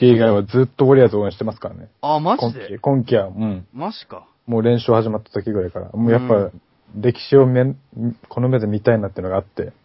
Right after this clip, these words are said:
Speaker 2: うん。
Speaker 1: いや、見たくないですか？なんか負けろとか言う人いるけど、
Speaker 2: うん。
Speaker 1: 嘘だろって思いながら見てるんですけど。
Speaker 2: うん。
Speaker 1: <laughs> いや、まあ、
Speaker 2: いや、
Speaker 1: 確かに、
Speaker 2: うん。
Speaker 1: あの、今優勝狙ってるチームからしたら、
Speaker 2: うん。
Speaker 1: これ、こんなに迷惑なことないかもしれないけど、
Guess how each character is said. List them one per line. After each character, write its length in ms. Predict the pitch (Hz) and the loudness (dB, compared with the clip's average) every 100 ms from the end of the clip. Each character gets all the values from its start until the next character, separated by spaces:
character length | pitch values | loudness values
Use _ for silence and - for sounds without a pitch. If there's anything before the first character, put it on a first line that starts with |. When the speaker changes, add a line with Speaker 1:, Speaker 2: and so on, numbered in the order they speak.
| 131 | -12
Speaker 2:
う 40 | |
ん。 400 | 123 120 110 90 _ _ - | -10 -10 -10 -16 _ _ -2
Speaker 1:
い 40 | |
や、 60 | 107 | 0
見 100 | 120 | 2
た 120 | 165 | 2
く 80 | 139 | 2
な 60 | 95 | 0
い 20 | |
で 60 | - | -2
す 40 | |
か？ 100 | 101 | -4
な 100 | 110 | -4
ん 40 | |
か 80 | 107 | -2
負 180 | 107 110 | -2 2
け 100 | 170 | 4
ろ 160 | 156 143 | 4 4
と 100 | 123 | 2
か 100 | 110 | 2
言 100 | 110 | 2
う 20 | |
人 140 | 107 | -2
い 20 | |
る 60 | 101 | -4
け 100 | 104 | -4
ど、 200 | 95 90 _ 117 | -6 -8 _ -12
Speaker 2:
う 20 | |
ん。 40 | 117 | -4
Speaker 1:
嘘 200 | - 127 | 2 4
だ 80 | |
ろ 100 | 110 | 4
っ 40 | 101 | 2
て 80 | 101 | -2
思 120 | 104 | -4
い 40 | |
な 60 | 104 | -2
が 80 | 98 | -4
ら 60 | |
見 140 | 95 95 | -8 -8
て 120 | 98 | -10
る 20 | |
ん 40 | 90 | -10
で 20 | |
す 80 | - | -10
け 60 | |
ど。 160 | 85 - - | -12 -16 -14
Speaker 2:
う 40 | |
ん。 220 | 120 110 98 | -10 -10 -14
Speaker 1:
<laughs> 60 | - - - 131 - 120 - - - _ _ - - | -18 -10 0 0 0 -4 -6 -16 -20 _ _ -20 0
い 40 | 123 | 4
や、 60 | |
ま 120 | 120 | 4
あ、 20 | 113 | 4
Speaker 2:
い 40 | |
や、 60 | 113 151 | 4 2
Speaker 1:
確 120 | - | 4
か 60 | 139 | 0
に、 140 | 117 | 2
Speaker 2:
う 40 | 110 | 0
ん。 80 | 120 | -2
Speaker 1:
あ 40 | |
の、 140 | 120 | 0
今 220 | 127 170 135 | 2 2 4
優 100 | 147 | 4
勝 220 | - 170 | 4 4
狙 80 | 170 | 4
っ 80 | - | 2
て 100 | 160 | -2
る 60 | |
チ 140 | 143 156 | -2 -6
ー 40 | |
ム 80 | 127 | -4
か 100 | 98 | -4
ら 80 | 98 | -4
し 80 | |
た 60 | 104 | -4
ら、 160 | 95 90 | -6 -10
Speaker 2:
う 60 | 120 | -12
ん。 200 | 101 90 _ | -12 -14 _
Speaker 1:
こ 140 | - | -4
れ、 160 | 123 127 _ _ | -4 -4 _ _
こ 140 | - | -8
ん 260 | 127 131 131 | -4 -4 -2
な 120 | 131 | -2
に 100 | 131 | 0
迷 140 | 127 123 | 2 0
惑 200 | 107 98 | 0 -6
な 80 | |
こ 80 | 95 | -10
と 100 | 98 | -10
な 220 | 90 104 107 | -8 -8 -8
い 40 | |
か 80 | 92 | -10
も 60 | |
し 80 | 90 | -12
れ 80 | 95 | -10
な 100 | 90 | -10
い 40 | |
け 80 | 87 | -10
ど、 120 | 85 | -14